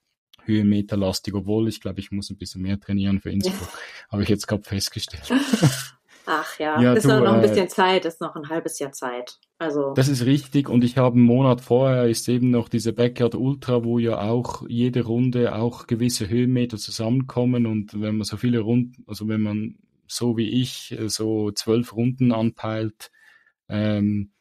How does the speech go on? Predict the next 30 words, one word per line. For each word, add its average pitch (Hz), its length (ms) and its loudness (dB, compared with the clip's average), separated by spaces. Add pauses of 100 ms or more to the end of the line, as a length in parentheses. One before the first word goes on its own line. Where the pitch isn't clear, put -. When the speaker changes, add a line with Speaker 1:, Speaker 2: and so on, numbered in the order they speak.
(240)
Speaker 1:
ja, 90 240 0
da 98 80 2
kommen 98 320 0
noch, 92 220 -6
doch 98 180 -2
noch 107 140 -2
ein 101 120 -2
paar 101 220 -2
Höhenmeter 101 500 0
zusammen, 95 540 -4
mal 95 200 -2
zum 98 180 -4
Schauen, 101 560 0 (360)
wie, 98 460 0
wie 98 120 -2
fit 110 280 -6
bin 110 160 0
ich 110 180 -4
dann 101 260 -4
und 95 140 -6
dann, 101 680 -4 (560)
ja, 92 220 -2 (200)
dann 92 360 -4
kann 107 180 -2
ich 104 100 -2
dann 104 160 0
noch 98 140 0
ein 101 100 -2
bisschen 104 340 0
nach, 101 500 -2